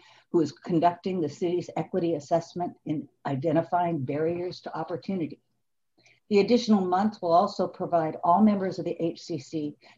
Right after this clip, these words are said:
the opportunity to fill out an equity survey that has already been completed by the City Council and the city's elected leadership team.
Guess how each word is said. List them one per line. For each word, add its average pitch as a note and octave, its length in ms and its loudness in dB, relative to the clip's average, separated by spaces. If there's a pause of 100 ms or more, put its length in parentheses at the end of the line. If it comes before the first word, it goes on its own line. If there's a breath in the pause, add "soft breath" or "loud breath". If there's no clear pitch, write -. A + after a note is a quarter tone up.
the F#3+ 100 2
opportunity G3+ 680 2 (260)
to F#3+ 80 -8
fill A3 260 4
out F3 300 2
an E3 180 -4
equity G#3+ 380 0
survey D3+ 720 -4
that E3 80 -6
has F3 140 -2
already F#3+ 340 2
been F#3 240 -2
completed E3 720 -2 (420)
by E3+ 100 4
the D3+ 100 -2
City F#3 360 -4
Council F3 480 -2
and D#3+ 160 -2
the D3+ 40 -4
city's F3+ 360 -6
elected D#3+ 500 -6
leadership F#3 500 -4
team. C3 280 -8